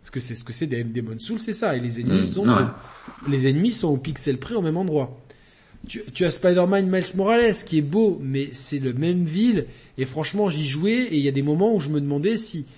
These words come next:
Speaker 1: je me suis dit, « Attends, si on me dit pas que je suis dans Miles Morales, j'ai l'impression de faire le jeu que j'ai fait il y a deux ans. » Parce que c'est, c'est identique, faut être honnête.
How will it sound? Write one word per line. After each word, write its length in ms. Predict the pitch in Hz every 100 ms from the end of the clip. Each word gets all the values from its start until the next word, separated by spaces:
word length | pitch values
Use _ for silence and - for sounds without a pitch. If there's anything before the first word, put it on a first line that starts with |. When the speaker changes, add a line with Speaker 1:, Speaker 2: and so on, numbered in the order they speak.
| - - _ _ _ _ _
Speaker 1:
je 160 | - 123
me 80 | 139
suis 180 | 127 147
dit, « 120 | 147
Attends, 360 | 143 156 117 120
si 300 | - - 139
on 40 |
me 80 | 131
dit 100 | 143
pas 160 | 185
que 60 | 180
je 60 | -
suis 80 |
dans 60 | 143
Miles 160 | 139 135 143
Morales, 400 | 135 135 185 233 -
j'ai 120 | 139
l'impression 440 | 131 123 135 160 208
de 160 | 151
faire 220 | 123 160
le 100 | 131
jeu 220 | 127 139 190
que 40 |
j'ai 160 | 143 139
fait 140 | 180
il 60 | 135
y 40 |
a 40 |
deux 260 | 117 143 131
ans. » 140 | 107 - - _ -
Parce 120 | -
que 40 |
c'est, 160 | - 127
c'est 160 | 127
identique, 580 | 139 143 139 - 143 -
faut 120 | - 101
être 200 | - 123
honnête. 300 | 117 117